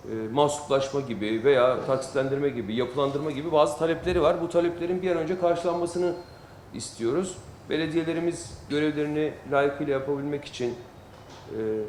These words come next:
yine tüm var güçleriyle çalışırken, e, özellikle, e, vergi ve S G K'daki,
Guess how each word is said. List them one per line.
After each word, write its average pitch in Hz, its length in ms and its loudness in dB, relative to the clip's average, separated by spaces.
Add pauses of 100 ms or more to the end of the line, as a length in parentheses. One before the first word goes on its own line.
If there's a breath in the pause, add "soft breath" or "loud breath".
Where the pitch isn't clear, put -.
yine 147 240 2
tüm 170 220 0
var 160 120 6
güçleriyle 143 440 -4
çalışırken, 156 580 -2
e, - 1000 -10
özellikle, 165 800 0 (140)
e, 127 280 -4 (840)
vergi 147 360 4
ve 156 140 2
S 151 140 -4
G 143 160 -2
K'daki, 143 580 -2